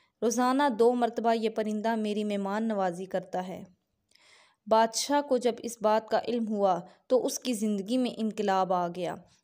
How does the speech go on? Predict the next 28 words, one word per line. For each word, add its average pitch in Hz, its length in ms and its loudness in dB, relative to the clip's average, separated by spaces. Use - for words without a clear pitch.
वो 254 80 4
कहने 269 360 2
लगा 190 400 2
कि - 60 -2
अफसोस 285 720 4
है 214 220 4
हम 208 260 -4
पर 185 320 -2
कि 269 80 4
हम 269 280 2
ऐसे 254 280 0
खुदा 254 380 4
की 254 140 -6
खुदाई 226 380 0
से 233 180 -2
गाफिल 202 420 0
हैं, 226 500 -6
जो 254 120 4
इस - 260 -2
अंदाज 247 540 4
से 262 240 0
अपने 233 320 -4
बंदों 220 360 0
को 233 160 0
रिस्क 247 260 -4
फराहम 214 360 -2
करता 202 360 -2
है, 185 300 -4